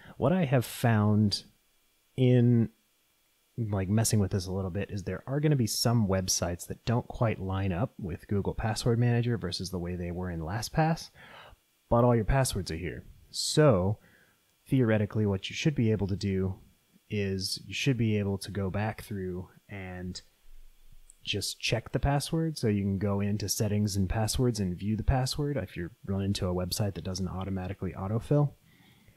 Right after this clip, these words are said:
And then you should be able to basically, like, reconfigure that particular one for the new web, web U R L or whatever.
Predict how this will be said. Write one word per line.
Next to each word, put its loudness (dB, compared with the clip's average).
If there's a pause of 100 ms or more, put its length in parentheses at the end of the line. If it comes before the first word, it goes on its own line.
(120)
And 0
then 6
you 6
should 2
be 4
able 0
to 0 (600)
basically, -2
like, -4 (380)
reconfigure 4
that 0
particular 0
one -2 (160)
for -4
the -2
new -4
web, -8 (200)
web -4
U -6
R -8
L -6
or -8
whatever. -10